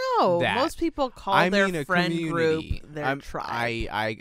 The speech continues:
Speaker 2: I think of it as more as a community. I feel like we don't, um, we don't have much of a community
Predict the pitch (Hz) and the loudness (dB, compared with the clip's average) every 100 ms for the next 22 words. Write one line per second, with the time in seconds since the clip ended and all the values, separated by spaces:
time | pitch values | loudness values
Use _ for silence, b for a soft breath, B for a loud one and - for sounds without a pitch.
0 | 104 131 151 131 123 117 107 - 113 107 | -4 -4 -4 -8 -6 -6 -8 -8 -8 -8
1 | 95 - - 107 98 90 98 - 127 120 | -10 -14 -14 -12 -12 -12 -12 -6 -6 -6
2 | 120 123 127 127 123 - - b b b | -10 -8 -6 -8 -8 -14 -20 b b b
3 | b b - - - - - _ _ _ | b b -14 -12 -14 -18 -20 _ _ _
4 | _ _ _ _ - 127 147 - 131 113 | _ _ _ _ -16 -12 -12 -8 -4 -4
5 | 98 - _ 110 101 - 101 98 101 101 | -6 -16 _ -14 -14 -14 -20 -18 -16 -16
6 | 101 98 95 - | -16 -16 -16 -18